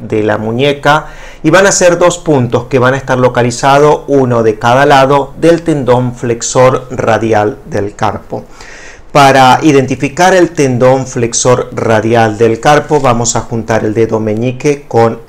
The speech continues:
el dedo pulgar. Vamos a notar que aquí se marca un tendón principal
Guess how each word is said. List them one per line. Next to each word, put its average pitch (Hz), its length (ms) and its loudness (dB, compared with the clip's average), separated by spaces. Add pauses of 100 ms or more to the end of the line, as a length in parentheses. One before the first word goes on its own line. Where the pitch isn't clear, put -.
el 104 260 0
dedo 110 600 0
pulgar. 117 600 0 (380)
Vamos 143 320 0
a 143 60 -4
notar 127 480 0
que 139 360 -2 (520)
aquí 147 240 -2
se 156 140 -4
marca 120 560 -2 (100)
un 123 260 -2
tendón 110 600 -2 (880)
principal 117 800 -4